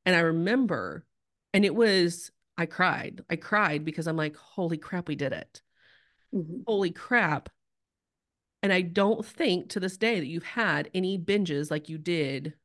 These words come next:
Speaker 1: before working with me since we've been together.
Speaker 2: No, no, not like, n-, nothing like <laughs> the, the ongoing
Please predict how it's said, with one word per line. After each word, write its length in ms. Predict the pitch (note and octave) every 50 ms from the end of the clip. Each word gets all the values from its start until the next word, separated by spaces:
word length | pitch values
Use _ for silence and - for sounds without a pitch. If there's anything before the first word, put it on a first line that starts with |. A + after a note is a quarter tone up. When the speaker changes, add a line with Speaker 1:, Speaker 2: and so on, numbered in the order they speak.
| _ _ _ _
Speaker 1:
before 300 | - D#3+ - - D3 C#3+
working 320 | C#3 C3+ C#3+ - C3 B2 A2
with 200 | A#2+ - - -
me 280 | G#2+ - - - E3 _ -
since 340 | - - F#3 E3 E3 -
we've 160 | - D3+ D3+ D3+
been 180 | D3+ D3 D3
together. 340 | - D3+ - - - - - - _ _ _ _ _ _ _ _ _ _ _ _ _ _ _ _ _ _ _ -
Speaker 2:
No, 260 | D#3+ E3+ D#3 A#2+ - - D3 - _ _ _ -
no, 380 | D#3+ D3 C3 E2 - D3 - - _
not 320 | - E3 D#3 D#3+ D3+ - -
like, 460 | F3 D#3 D3 C#3+ C#3+ D3 - - - _ - - - - -
n-, 140 | D#3+ D3+ - -
nothing 520 | - E3 D#3 D3 C#3 C#3+ - E3 D#3 D#3 D3+
like 280 | D3 C#3 C3+ - -
<laughs> 440 | - F#2 - G2+ C#3 D3 E3 E3 -
the, 640 | - G3+ F3 E3 F#3 G#3+ - - - - F3+ F3 - -
the 120 | E3 F#3+ - -
ongoing 720 | F#3 F3+ F#3+ G3 F3+ D#3+ F3 D#3+ E3+ F3 F3 D#3 D#3+ E3+